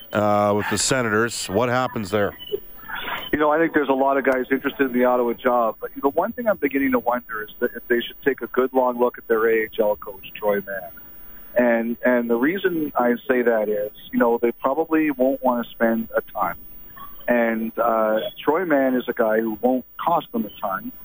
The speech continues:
Speaker 2: and he's right there, and he's done, look, look at their prospects in the years they're having. Batherson is really improving.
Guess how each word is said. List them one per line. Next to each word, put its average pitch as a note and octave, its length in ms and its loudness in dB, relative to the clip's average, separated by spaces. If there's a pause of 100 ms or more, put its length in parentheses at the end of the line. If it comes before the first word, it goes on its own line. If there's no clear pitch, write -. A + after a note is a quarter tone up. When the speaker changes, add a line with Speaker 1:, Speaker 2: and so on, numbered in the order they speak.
(160)
Speaker 2:
and B2 120 2
he's A2+ 160 0
right C#3 380 4
there, A#2 300 2
and A#2 220 2
he's A2 140 -4
done, B2 360 0
look, C3+ 220 0 (280)
look D3+ 120 0
at F#3+ 100 0
their D#3+ 120 4
prospects B2+ 680 0
in A2+ 80 2
the A2+ 60 4
years A#2 420 2
they're A2 160 2
having. G#2+ 380 0 (500)
Batherson C3 720 0
is A2 160 0
really A#2 240 2
improving. G#2+ 640 0